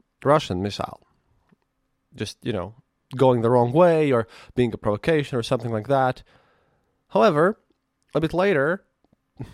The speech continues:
people found out that, uh, it is quite likely that this, that this was an S three hundred missile, which is used by Ukraine and is an anti-air defense missile.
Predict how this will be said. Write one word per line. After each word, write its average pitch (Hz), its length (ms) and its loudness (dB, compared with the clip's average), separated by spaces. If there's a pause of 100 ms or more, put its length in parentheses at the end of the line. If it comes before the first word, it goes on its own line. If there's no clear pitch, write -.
(180)
people 127 260 -4
found 117 260 -2
out 117 300 0
that, 104 280 -4
uh, 101 200 -6 (140)
it 113 80 -14
is 110 100 -6
quite 127 220 -2
likely 196 400 -2 (1200)
that 117 460 -2 (760)
this, - 520 -2 (1500)
that 156 80 -8
this 175 320 0
was 156 260 2
an 151 160 0
S 170 320 -2
three 175 180 0
hundred 208 300 2
missile, 123 460 -4 (960)
which 165 200 0
is 160 80 -4
used 180 180 4
by 135 80 4
Ukraine 151 380 2
and 131 240 0
is 127 180 -2
an 131 100 -2
anti-air 117 840 0
defense 123 340 -2
missile. - 360 -10